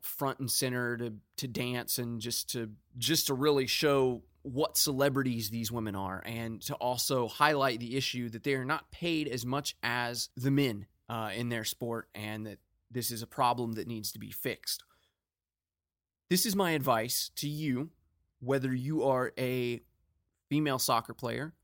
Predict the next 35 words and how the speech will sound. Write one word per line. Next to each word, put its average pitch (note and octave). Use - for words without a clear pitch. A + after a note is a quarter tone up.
whether B2+
you B2+
are A#2+
a A#2
burger B2
flipper B2
at A2+
McDonald's, B2
whether B2
you B2
are A#2
the A#2
C C3+
E A#2
O B2
of B2
a A#2
company, E3
no D#3
matter D#3+
what C3+
you G3
do, C#3
if B2
you C3
think E3+
that B2+
you C3+
are D#3
underpaid, C3
go C3
out D3+
and C3+
find C3
somebody A#2